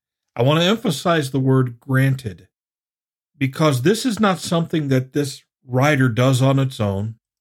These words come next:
This rider goes forth because it has received permission, or it has received orders. It was granted to the one who sat on it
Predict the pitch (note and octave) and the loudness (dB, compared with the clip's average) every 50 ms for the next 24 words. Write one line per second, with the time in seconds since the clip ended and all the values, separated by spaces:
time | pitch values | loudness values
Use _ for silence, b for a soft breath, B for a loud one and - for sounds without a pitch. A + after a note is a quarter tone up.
0 | _ _ _ _ _ - C#3+ G3+ G3+ - - C#3+ C3+ C3+ C3+ C3 B2 A#2 G#2+ A#2+ | _ _ _ _ _ -4 -2 -2 -2 -2 0 2 2 2 4 2 2 0 0 2
1 | A#2 A2+ G#2+ - - - G#2 G#2 G#2+ A2 - - _ _ _ _ _ _ _ - | 0 0 0 -2 -6 -4 -2 0 0 -2 -4 -6 _ _ _ _ _ _ _ -16
2 | A2+ - C3+ C3 C3 C3+ C3 A#2+ C3 C3 B2+ A#2+ B2+ B2 A#2 - - B2+ A#2 A#2 | -8 0 0 2 2 2 2 2 2 2 2 0 0 -2 -2 -2 -2 -2 -2 -2
3 | A2+ - - A#2 A2+ B2 C3+ C#3 C3 - G#2+ F2 D#2 D2 _ _ _ _ _ _ | -2 -4 -4 -2 0 0 0 0 -2 -4 -6 -8 -10 -14 _ _ _ _ _ _
4 | _ _ _ _ _ - A#2+ B2 B2 B2 B2 A#2+ A#2+ A2+ A2 A#2 B2 A#2+ - - | _ _ _ _ _ -4 -2 0 0 2 2 2 0 0 0 -2 -2 -2 -2 -2
5 | - C3 B2+ B2+ B2 B2 - - - C#3+ C3+ C3+ A#2+ A2 G2 F#2+ F2 _ _ _ | -2 0 0 0 -2 -4 -8 -8 -2 0 0 2 0 0 -4 -8 -10 _ _ _
6 | _ _ _ _ _ _ _ _ _ - C#3 C3+ B2+ A#2+ A2 G#2 - - B2 C3+ | _ _ _ _ _ _ _ _ _ -2 -2 0 0 0 -2 -4 -4 -2 0 2
7 | D#3+ G#3 A#3 A3+ F#3 C#3+ A#2+ - - C3 A#2+ A#2+ A2+ G#2 A2 G#2+ G2+ G2+ G2 G#2 | 2 2 2 2 2 0 -2 -2 -2 -2 0 -2 -2 -2 -2 -2 -2 -2 -4 -6
8 | A2 - A#2 A2 - - F#3+ G#3 A#3 A3 C3 A2 G#2+ G2+ G2+ A#2 - | -8 -6 -6 -6 -4 -2 0 0 2 2 2 0 0 -2 -4 -6 -8